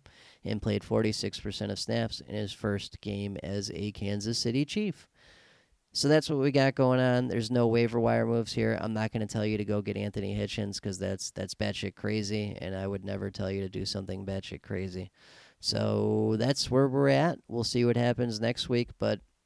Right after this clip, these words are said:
playing time was basically all the same. Uh, the inside linebacker situation continues to be a giant mess.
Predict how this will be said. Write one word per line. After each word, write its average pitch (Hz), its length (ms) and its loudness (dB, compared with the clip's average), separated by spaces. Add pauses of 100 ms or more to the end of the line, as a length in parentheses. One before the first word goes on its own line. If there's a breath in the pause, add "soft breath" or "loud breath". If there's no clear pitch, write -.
(140)
playing 127 260 2
time 123 260 4
was 107 140 0
basically 110 480 0
all 107 160 2
the 104 100 -4
same. 135 380 0 (520 loud breath)
Uh, 110 500 2
the 113 140 0
inside 110 380 0
linebacker 110 560 0
situation 107 580 -2
continues 104 460 -2
to 98 80 -8
be 107 160 -2
a 101 40 -2
giant 104 400 -2
mess. 113 460 -2